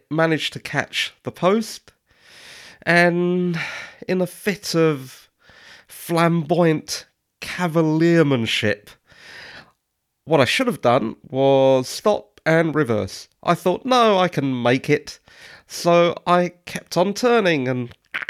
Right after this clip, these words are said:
that was the sound it made as it scraped off my paint from my bumper. I mean, I suppose I have an excuse, because I've got one of those cars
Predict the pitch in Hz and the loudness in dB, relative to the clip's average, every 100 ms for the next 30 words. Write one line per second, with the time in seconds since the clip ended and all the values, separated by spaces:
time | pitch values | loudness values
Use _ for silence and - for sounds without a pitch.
0 | - 76 69 - - - 78 - - 92 | -4 -2 -2 -2 -4 -6 -6 -6 -8 -12
1 | - - - - - 107 101 - _ - | -16 -18 -20 -20 -18 -18 -18 -20 _ -20
2 | - _ _ _ _ - 220 202 185 160 | -20 _ _ _ _ -4 0 2 2 0
3 | - 165 151 143 113 98 127 123 120 113 | -2 0 2 2 -2 -4 -2 0 0 -2
4 | - 123 123 - 127 - - - - 127 | 0 2 2 0 -2 -2 -8 -12 -10 -2
5 | 131 135 - - - 123 - 117 113 113 | 0 -2 -8 -14 -8 -10 -8 -6 -4 -4
6 | - 101 110 - - - - - - 117 | -8 -6 -6 -8 -16 -18 -20 -10 -4 -2
7 | 110 110 - 110 104 101 104 - _ - | -2 -4 -2 -4 -4 -4 -6 -8 _ -20
8 | - - - - - - - _ _ _ | -20 -18 -16 -16 -16 -20 -20 _ _ _
9 | - 233 214 - 208 214 247 262 208 185 | 2 4 4 0 -4 -2 0 2 2 0
10 | 170 170 147 - - - 147 127 - 139 | 0 2 2 0 -6 -4 -2 -2 -4 -6
11 | 147 135 156 131 - - 151 151 135 123 | -4 0 0 0 -4 -2 -2 0 0 0
12 | 113 - 147 131 117 107 | -2 -6 -4 0 0 -2